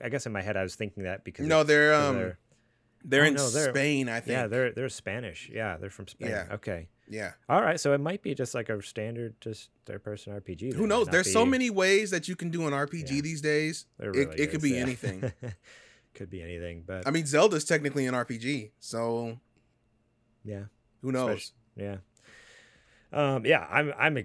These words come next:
Speaker 1: I'm stoked for it. Uh, I, Mercury Steam was not, Steam was not really on my radar until Metroid Dread. Like, even reading this list, like, I've heard of some of these games, like Jericho,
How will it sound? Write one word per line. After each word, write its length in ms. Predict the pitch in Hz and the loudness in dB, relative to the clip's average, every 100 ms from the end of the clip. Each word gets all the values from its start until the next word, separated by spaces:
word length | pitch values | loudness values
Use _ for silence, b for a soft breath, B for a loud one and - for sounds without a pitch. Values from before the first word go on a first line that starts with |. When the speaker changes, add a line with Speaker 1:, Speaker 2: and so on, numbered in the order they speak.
| - | -4
Speaker 1:
I'm 160 | 127 156 | -4 -4
stoked 340 | - 107 - | -4 -6 -6
for 240 | - 104 107 | -2 2 2
it. 160 | 113 - | -2 -6
Uh, 380 | 113 104 101 104 - | -6 -4 -4 -4 -6
I, 320 | 113 131 135 - - | 0 2 0 -2 -10
Mercury 380 | 127 160 - 143 | -8 -6 -2 -2
Steam 320 | 117 131 135 | -2 -6 -6
was 180 | 123 98 | -6 -6
not, 300 | 107 117 127 _ _ _ | -4 -6 -8 _ _ _
Steam 340 | - - 127 104 | -14 -8 -6 -6
was 160 | 95 | -6
not 220 | 104 110 | -6 -8
really 180 | 107 107 | -6 -6
on 140 | 101 101 | -6 -6
my 80 | |
radar 400 | 98 92 98 92 | -6 -6 -4 -4
until 260 | 87 - 101 | -6 -8 -8
Metroid 400 | 92 90 98 85 | -8 -8 -10 -10
Dread. 320 | 85 87 78 | -10 -12 -12
Like, 220 | 87 98 - | -8 -8 -6
even 240 | 156 143 | -6 -4
reading 240 | 127 135 | -4 -4
this 220 | 123 110 120 | -4 -6 -4
list, 180 | 123 | -4
like, 100 | 123 | -2
I've 140 | 107 95 | -4 -4
heard 180 | 98 110 | -6 -6
of 60 | |
some 140 | - 120 | -6 -8
of 40 | |
these 140 | 123 | -8
games, 340 | - 120 123 113 | -8 -8 -6 -8
like 140 | 107 | -10
Jericho, 960 | - 101 101 - 107 104 101 98 98 | -8 -6 -6 -6 -4 -4 -4 -4 -4